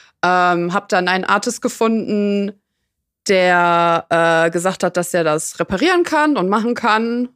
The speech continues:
Ähm, hab mich dann mit dem darauf geeinigt. Und dann zwei Tage später meinte er so, „Nee, sorry, ich mach das nicht.“ <laughs>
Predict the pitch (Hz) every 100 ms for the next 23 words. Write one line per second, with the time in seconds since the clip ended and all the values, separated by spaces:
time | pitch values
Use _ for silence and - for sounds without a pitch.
0 | - 165 170 170 170 175 185 180 - 180
1 | 180 180 180 170 - - 180 202 208 208
2 | - _ - - - _ _ _ 190 190
3 | 185 175 175 175 - - - _ _ _
4 | _ _ _ _ _ _ 190 180 175 175
5 | 175 170 - - 190 185 202 190 - 185
6 | 180 190 175 175 180 170 170 170 - 170
7 | 160 170 156 175 - 165 165 214